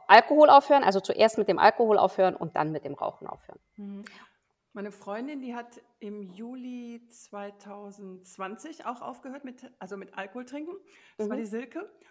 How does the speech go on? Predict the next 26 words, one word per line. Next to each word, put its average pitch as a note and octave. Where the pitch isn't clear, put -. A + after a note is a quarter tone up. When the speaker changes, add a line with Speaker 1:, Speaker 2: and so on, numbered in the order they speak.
Speaker 2:
Und C4
hat B3
dann B3+
im G#3
Januar, B3
jetzt -
muss E3
ich -
rechnen, G#3
einundzwanzig, C4+
genau, A3+
auch C#4+
durch C4+
Hypnose B3
mit D4
dem G3+
Rauchen G3
aufgehört A3
und A3+
ist B3
jetzt F4+
Speaker 1:
Mhm. B3+
Speaker 2:
ein A#3
Jahr, A3+
ähm, G3
alkoholfrei. G3+